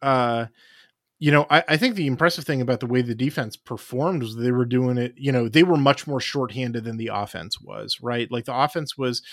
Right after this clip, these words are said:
the, the, the guys who were on the roster who didn't play for the offense were Byron Cardwell and Patrick Herbert and Cam McCormick that we mentioned, running back,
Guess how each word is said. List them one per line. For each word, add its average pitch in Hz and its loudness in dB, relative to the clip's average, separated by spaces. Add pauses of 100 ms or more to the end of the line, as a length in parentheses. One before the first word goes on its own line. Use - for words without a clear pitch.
(240)
the, 123 -2
the, 123 0
the 131 0
guys 165 10
who - 2
were 151 8
on 143 6
the 139 4
roster 117 4
who 123 -10
didn't 131 -2
play 123 0
for 117 -10
the 113 -2
offense 110 -2
were 113 -8
Byron 113 -4
Cardwell 113 -4
and 110 -8
Patrick - -8
Herbert 113 -6
and 104 -14
Cam 110 -10
McCormick 139 -4
that 107 -10
we 107 -6
mentioned, 110 -8
running 107 -6
back, 107 -6